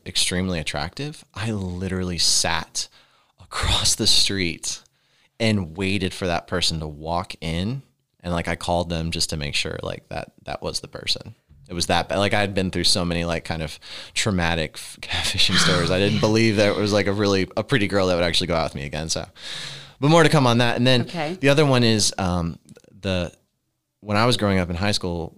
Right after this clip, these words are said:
Speaker 1: we had, like, our counselors would call, like, define the relationship, right? So, like, uh, exclusivity, what are we? And you talked about,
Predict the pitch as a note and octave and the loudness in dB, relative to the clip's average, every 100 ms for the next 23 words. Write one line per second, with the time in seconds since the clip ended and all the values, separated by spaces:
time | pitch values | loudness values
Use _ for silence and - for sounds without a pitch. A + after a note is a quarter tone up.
0 | - F#2 E2+ E2+ D#2+ E2 F2 F2 E2 D#2+ | -8 -4 -2 -2 -6 -8 -8 -6 -4 -4
1 | E2+ E2 - E2 D#2 F2+ F#2+ - G2 F#2+ | -6 -10 -10 -10 -10 -10 -8 -4 -2 0
2 | F2+ E2 D#2+ E2 D#2 D#2 C#2 - C#2 _ | -2 -4 -4 -4 -4 -4 -4 -6 -8 _
3 | _ - D#2+ E2 - - F2+ F2 - _ | _ -12 -8 -8 -6 -4 -2 -4 -8 _
4 | _ _ _ F#2 D#2 - F#2 - F#3+ - | _ _ _ -12 -12 -6 -2 0 2 2
5 | F#3+ D3+ D3 C#3+ E2+ E2+ G#2+ A#2+ A#2 G#2+ | 2 2 2 0 -2 -2 -2 -2 -2 -2
6 | A2 F2 F2 F#2+ G2+ F2+ F2 F2 E2+ | -4 -4 -2 0 -2 -2 -4 -2 -4